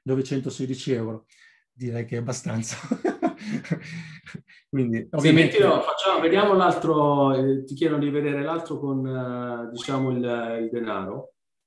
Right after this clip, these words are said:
Speaker 2: Era
Speaker 1: Sì.
Speaker 2: sugli undicimila euro di rischio, se non sbaglio, eh? Perché lì ha aperto una posizione enorme.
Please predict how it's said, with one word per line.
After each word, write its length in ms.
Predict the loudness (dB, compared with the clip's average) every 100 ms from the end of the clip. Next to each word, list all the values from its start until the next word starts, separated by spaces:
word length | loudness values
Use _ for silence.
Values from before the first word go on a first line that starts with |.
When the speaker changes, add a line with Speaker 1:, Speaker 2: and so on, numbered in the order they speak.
| _
Speaker 2:
Era 200 | -4 0
Speaker 1:
Sì. 100 | 2
Speaker 2:
sugli 140 | 4 6
undicimila 640 | 6 4 2 2 4 2
euro 160 | -2 -4
di 100 | -6
rischio, 380 | -6 -10 -12 -10
se 100 | -8
non 140 | -10
sbaglio, 500 | -6 -6 -4 -6 -4
eh? 220 | -6 -10 _ -6
Perché 200 | -2 2
lì 260 | 4 6 4
ha 60 |
aperto 340 | 2 -2 -2 -6
una 100 | -6
posizione 580 | -6 -8 -6 -4 -2
enorme. 720 | -2 0 -2 -2 -6 -8 -12